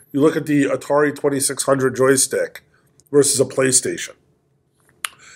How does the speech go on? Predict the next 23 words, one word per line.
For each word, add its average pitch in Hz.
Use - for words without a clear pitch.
It's -
gonna 330
change 190
again. 180
It's 147
not 214
out 156
of 175
the 160
realm 165
to 170
think 147
that 120
what 156
we're 147
seeing 175
now 160
being 151
done 139
with -
keyboards 135
and 110
joysticks, 135